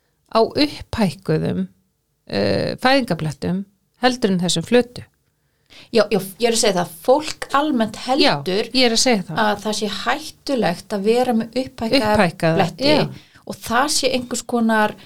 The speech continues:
Speaker 2: vísbending um að bletturinn gæti orðið að sortuæxli.
Speaker 1: Akkurat.
Speaker 2: Og, og bara, við ætlum
Speaker 1: Þetta er
Speaker 2: að
Speaker 1: mjög
Speaker 2: lei-,
Speaker 1: mikill misskilningur.
Speaker 2: við ætlum bara að leiðrétta þennan misskilning hér
Speaker 1: Já.
Speaker 2: og nú að upphækkaðir blettir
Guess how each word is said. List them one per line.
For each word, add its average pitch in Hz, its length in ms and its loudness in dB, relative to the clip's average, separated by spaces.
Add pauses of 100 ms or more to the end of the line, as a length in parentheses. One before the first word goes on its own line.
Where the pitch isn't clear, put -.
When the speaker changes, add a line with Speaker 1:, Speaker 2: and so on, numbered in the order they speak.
(180)
Speaker 2:
vísbending 226 840 -2
um 208 120 2
að 202 80 -4
bletturinn 233 500 -2
gæti 233 360 -2
orðið 233 340 -2
að 190 60 -4
sortuæxli. - 680 -10
Speaker 1:
Akkurat. 180 500 -4 (100)
Speaker 2:
Og, 214 220 -6
og 196 220 -6
bara, 202 320 0 (100)
við 214 160 -6
ætlum 233 80 -2
Speaker 1:
Þetta 208 80 -2
er 214 80 4
Speaker 2:
að 226 80 4
Speaker 1:
mjög 240 80 4
Speaker 2:
lei-, 247 200 4
Speaker 1:
mikill 185 320 -2
misskilningur. 180 460 0
Speaker 2:
við 262 80 4
ætlum 254 140 2
bara 240 120 4
að 233 100 0
leiðrétta 285 560 0
þennan 247 280 0
misskilning 226 420 -2
hér 294 460 2
Speaker 1:
Já. - 80 -6
Speaker 2:
og 254 180 2
nú 190 240 4 (720)
að 202 340 0
upphækkaðir 262 640 -2
blettir 190 400 -4